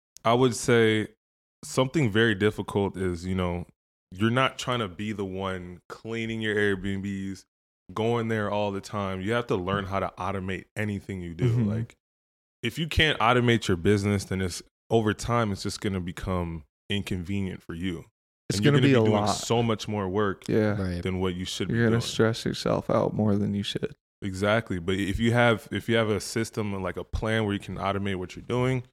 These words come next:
Speaker 1: then it's kinda like, you know, you can be in fucking Bali with your girlfriend or your, whoever you're with,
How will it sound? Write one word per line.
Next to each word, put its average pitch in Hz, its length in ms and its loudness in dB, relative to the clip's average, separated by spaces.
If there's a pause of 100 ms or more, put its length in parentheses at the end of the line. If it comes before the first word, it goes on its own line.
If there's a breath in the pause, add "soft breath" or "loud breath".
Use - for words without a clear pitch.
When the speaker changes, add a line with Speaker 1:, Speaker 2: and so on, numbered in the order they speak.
(400)
Speaker 1:
then 104 120 -6
it's 95 120 -8
kinda 98 280 -4
like, 90 420 -4 (560)
you 101 100 -4
know, 92 320 -4 (760)
you 110 120 -6
can 117 220 -4
be 110 280 2
in 101 100 -2
fucking 101 420 -2
Bali 98 520 2
with 90 280 -2
your 92 120 -2
girlfriend 95 640 0
or 87 140 -4
your, 87 400 -6
whoever 101 300 4
you're 90 180 2
with, 87 320 -2